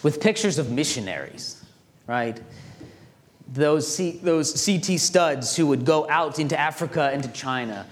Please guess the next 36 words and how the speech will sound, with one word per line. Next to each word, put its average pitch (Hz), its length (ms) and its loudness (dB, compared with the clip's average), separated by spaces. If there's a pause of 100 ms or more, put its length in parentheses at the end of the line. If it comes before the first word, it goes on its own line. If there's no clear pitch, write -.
(360)
those 151 540 2 (800)
Amy 196 300 2
Carmichaels 156 800 2
who 175 140 6
would, 156 180 4
who - 280 0
go 180 260 6
to 160 120 -2
India, 151 560 2 (340)
right? 147 280 0
Those 170 200 2
Hudson 190 360 2
Taylors 156 540 2
who 170 80 4
leave 170 260 4
everything 160 440 0
at 131 80 -4
twenty-one 151 360 -2
years 131 200 -4
old 131 180 0
and 117 80 -6
sail 113 220 -4
to - 100 -12
China, 92 340 -16 (960)
right? 120 240 -4 (640)
Those 139 180 0
Samuel 156 360 0
Davies 127 520 2
who 120 160 0
labored 131 600 2
in, 131 200 -2
in 131 280 -4
our 131 100 0
own 135 140 0
American 120 480 0
context 107 800 -8